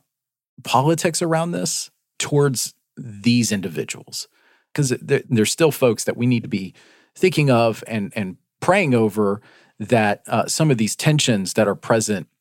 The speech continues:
in our politics right now don't ever reach that magnitude again, where people who are, are trying to serve this country feel that their very lives are in, in danger again because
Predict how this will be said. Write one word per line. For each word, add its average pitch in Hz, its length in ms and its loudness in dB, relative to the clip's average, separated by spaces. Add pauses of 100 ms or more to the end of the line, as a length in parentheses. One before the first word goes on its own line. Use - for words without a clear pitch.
(340)
in 110 120 2
our 90 100 0
politics 113 480 0
right 113 120 0
now 113 380 0
don't - 220 2 (160)
ever 117 520 0 (720)
reach 110 540 -2
that 98 460 -2
magnitude 87 580 -6
again, 73 360 -6
where 82 120 -14
people 123 580 0
who 101 140 -4
are, 85 200 -8 (520)
are 151 180 6
trying 113 240 -2
to 92 80 -8
serve 95 220 -2
this 87 120 -8
country 85 580 -8 (320)
feel 143 280 2
that 101 140 -8
their 104 100 2
very 92 240 0
lives 78 540 -2 (120)
are 87 200 2
in, 82 320 -10
in 90 160 -10
danger 85 380 -8
again 71 260 -10
because 98 640 -4